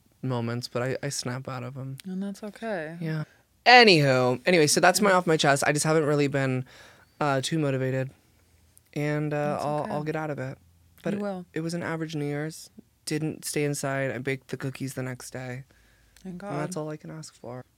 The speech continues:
Speaker 2: Yeah, my New Year's was I went to bed at ten, which
Speaker 1: Oh.
Speaker 2: for me was amazing.
Speaker 1: R-, right.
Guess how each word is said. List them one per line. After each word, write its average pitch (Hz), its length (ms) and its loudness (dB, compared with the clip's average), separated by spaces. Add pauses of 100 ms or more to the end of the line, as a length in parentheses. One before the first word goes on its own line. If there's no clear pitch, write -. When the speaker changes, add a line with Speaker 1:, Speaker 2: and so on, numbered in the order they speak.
(180)
Speaker 2:
Yeah, 180 200 -6
my 156 160 -8
New 175 100 -6
Year's 196 360 -6
was 170 240 -6
I 160 100 -6
went 160 140 -10
to 175 60 -10
bed 165 100 -8
at 151 100 -8
ten, 139 480 -10 (400)
which 156 140 -4
Speaker 1:
Oh. 160 80 -2
Speaker 2:
for 170 120 0
me 202 240 2
was 165 140 2
amazing. 135 480 -4
Speaker 1:
R-, 170 120 0 (220)
right. 156 400 2